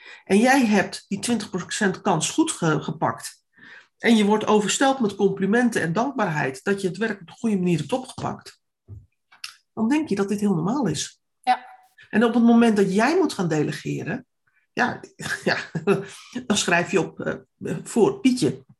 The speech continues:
Speaker 1: pak jij dit op?"
Speaker 2: <laughs>
Speaker 1: En zo draag je weer een, een stijl van delegeren ook over in de organisatie.
Speaker 2: Ja, weet je, Mariska, ik weet eigenlijk wel zeker, of althans ik durf er wel een wetje op te leggen, dat, eh,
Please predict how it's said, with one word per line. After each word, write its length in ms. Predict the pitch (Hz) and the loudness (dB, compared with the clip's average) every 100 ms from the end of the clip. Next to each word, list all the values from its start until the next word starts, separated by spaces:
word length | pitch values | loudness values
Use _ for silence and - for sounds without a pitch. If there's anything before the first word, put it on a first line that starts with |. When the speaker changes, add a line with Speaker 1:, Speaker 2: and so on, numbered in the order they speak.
| _ _ | _ _
Speaker 1:
pak 140 | - 180 | -4 2
jij 200 | 214 165 | 4 4
dit 140 | 143 | 2
op?" 300 | 311 381 - _ - | 2 2 -4 _ -8
Speaker 2:
<laughs> 640 | - - 220 - - - - - - - - - - - - - _ _ _ - 302 285 - - | -4 -2 0 2 0 -2 -14 -16 -8 -6 -6 -8 -18 -16 -18 -20 _ _ _ 0 0 0 -8 -4
Speaker 1:
En 120 | 302 | 0
zo 200 | 294 311 | 2 2
draag 320 | 240 269 294 - | 4 2 2 2
je 100 | 226 | 2
weer 240 | 247 214 | 4 4
een, 180 | 208 196 | 2 2
een 120 | 208 | 0
stijl 360 | 202 - 294 294 | 0 2 4 4
van 180 | - 190 | 0 0
delegeren 680 | 196 170 165 330 302 156 - | 0 0 -2 -4 -2 -2 -2
ook 260 | 320 311 - | -2 -2 0
over 380 | 285 311 - | 2 2 -2
in 140 | - 254 | -2 0
de 100 | 190 | 0
organisatie. 840 | 151 147 147 147 277 - - - _ _ _ | -2 -6 -8 -6 -6 -6 -10 -12 _ _ _
Speaker 2:
Ja, 320 | 190 180 185 - - - - | -4 -4 -4 -16 -20 -20 2
weet 240 | 254 302 | 6 6
je, 60 | 294 | 4
Mariska, 480 | 247 285 330 349 330 | 2 2 2 0 2
ik 160 | 294 | 2
weet 200 | 294 294 | 4 4
eigenlijk 360 | 294 285 262 233 | 2 0 -2 -2
wel 160 | 202 196 | -2 0
zeker, 520 | 214 285 349 - 208 | 2 2 0 -2 -2
of 80 | 196 | -2
althans 340 | 202 214 196 | -4 -4 -6
ik 140 | 202 | -8
durf 140 | 202 214 208 | -6 -6 -8
er 60 | |
wel 200 | 196 196 | -10 -8
een 100 | 190 | -6
wetje 680 | 214 233 - 202 190 185 185 | -6 -8 -8 -8 -6 -6 -6
op 200 | 202 185 | -8 -10
te 100 | - | -8
leggen, 580 | 170 220 190 147 196 196 | -2 -2 -2 -4 -6 0
dat, 300 | 180 180 - | 0 0 -4
eh, 520 | - 170 165 165 160 | -4 -2 -2 -4 -6